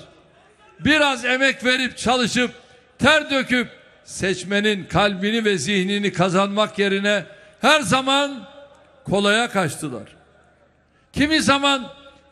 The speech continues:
vesayet odaklarından, kimi zaman emperyalist güçlerden, kimi zaman da son seçimlerde olduğu gibi terör baronlarından medet umdular.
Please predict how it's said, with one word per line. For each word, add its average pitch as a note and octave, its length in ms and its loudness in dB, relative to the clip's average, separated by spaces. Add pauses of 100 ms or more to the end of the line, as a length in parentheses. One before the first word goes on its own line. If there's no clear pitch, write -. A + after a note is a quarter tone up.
vesayet C#4 680 2
odaklarından, B3 960 -2 (580)
kimi C#4+ 300 0
zaman C#4 500 0
emperyalist C4 800 2
güçlerden, G3+ 600 0 (480)
kimi C#4+ 260 0
zaman C4+ 460 2
da B3 260 0 (240)
son A#3+ 340 -8
seçimlerde G#3+ 760 -2
olduğu G3+ 360 -2
gibi F3 400 -2 (340)
terör B3+ 680 2
baronlarından A3+ 880 0
medet F#3+ 420 -2
umdular. D3+ 500 -4